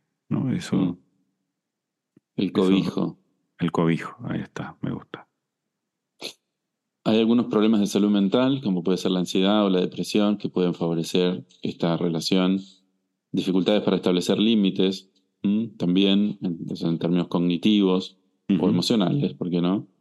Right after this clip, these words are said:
Speaker 2: Algo de miedo a la soledad, siguiendo con la línea emocional. Mm,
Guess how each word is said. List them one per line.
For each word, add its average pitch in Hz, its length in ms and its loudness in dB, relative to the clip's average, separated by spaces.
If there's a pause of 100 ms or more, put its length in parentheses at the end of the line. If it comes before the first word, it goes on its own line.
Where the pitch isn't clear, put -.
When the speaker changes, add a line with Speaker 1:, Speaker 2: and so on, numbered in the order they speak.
(100)
Speaker 2:
Algo 104 180 2
de 104 60 2
miedo 110 160 2
a 101 40 2
la 95 80 2
soledad, 104 560 2
siguiendo 92 400 -2
con 90 140 -2
la 90 60 0
línea 92 200 0
emocional. 95 640 0 (1000)
Mm, 98 480 2